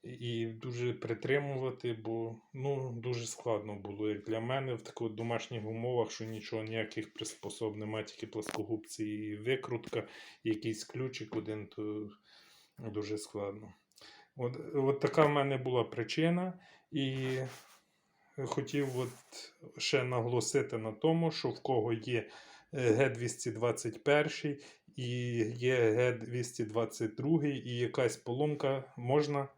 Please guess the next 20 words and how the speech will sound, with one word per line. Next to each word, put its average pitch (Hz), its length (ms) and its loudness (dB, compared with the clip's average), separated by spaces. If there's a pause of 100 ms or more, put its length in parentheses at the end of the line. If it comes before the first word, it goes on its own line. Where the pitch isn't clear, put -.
замінити 123 720 0
деталі 104 520 -2
в 98 80 -8
них. 101 380 -12 (480)
І 120 80 2
використати 123 840 2
як 117 260 4
від 117 160 -4
того 117 300 6
до 113 140 4
того, 151 360 6
так 120 220 0
від 104 200 -6
того 123 300 0
до 107 160 0
того. 101 400 -8 (460)
Бо 107 140 -4
там 131 200 0
все 131 420 0
ідентичне. 104 840 -6